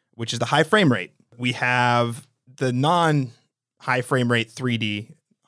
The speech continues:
Yeah, it, there's a lot of different ways to watch it. I think it set a record. I'm pretty sure I read.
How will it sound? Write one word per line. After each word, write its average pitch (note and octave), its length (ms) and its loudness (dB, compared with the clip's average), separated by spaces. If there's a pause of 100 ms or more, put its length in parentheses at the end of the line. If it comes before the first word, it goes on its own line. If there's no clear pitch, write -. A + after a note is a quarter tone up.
(220)
Yeah, A2 240 0
it, B2+ 140 -6
there's D3+ 160 -2
a F#3+ 40 0
lot A#3 180 2
of G#3 40 -2
different E3+ 240 0
ways C3+ 180 2
to C#3 120 -6
watch G#2+ 280 -4
it. F#2 140 -10
I A#2+ 60 -4
think D3+ 180 0
it D#3+ 80 0
set D#3 160 0
a B2+ 60 2
record. G#2+ 280 -4
I'm G#2 140 -4
pretty A#2 220 -4
sure A#2 180 -6
I G#2 60 -4
read. G2 240 -6